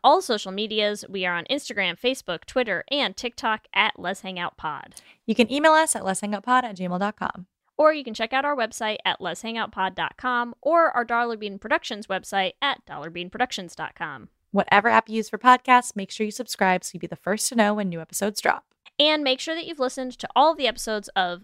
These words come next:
Speaker 1: The Flame. They are all available, and you'll wanna make sure that you've listened to our first show before our second one comes out.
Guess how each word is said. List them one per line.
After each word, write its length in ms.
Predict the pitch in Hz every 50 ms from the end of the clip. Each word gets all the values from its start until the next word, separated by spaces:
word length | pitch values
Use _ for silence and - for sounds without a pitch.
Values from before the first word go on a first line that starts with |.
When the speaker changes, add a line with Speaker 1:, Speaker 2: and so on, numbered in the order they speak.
| -
Speaker 1:
The 180 | - 185 185 165
Flame. 520 | - _ - - 277 277 277 277 269 254
They 120 | 196 180 170
are 140 | 165 170 - -
all 240 | 254 277 294 277 -
available, 680 | 269 233 247 240 240 233 233 220 233 233 233 226 -
and 300 | - 202 190 190 185 185
you'll 180 | 180 175 175 180
wanna 220 | 180 196 226 254
make 180 | 277 285 285 285
sure 240 | - - 254 247 247
that 140 | 240 233
you've 160 | - 226 226 220
listened 300 | 220 220 - 262 262 -
to 60 | 277
our 120 | 262 269
first 340 | - _ - 339 392 - -
show 360 | - - 226 208 208 208 202
before 520 | 202 208 196 - _ - 180 180 180 190 -
our 160 | - 214 220 -
second 400 | - - 185 170 - 165 156 160
one 180 | 165 160 165
comes 260 | - 170 165 165 -
out. 300 | 165 160 156 160 160 -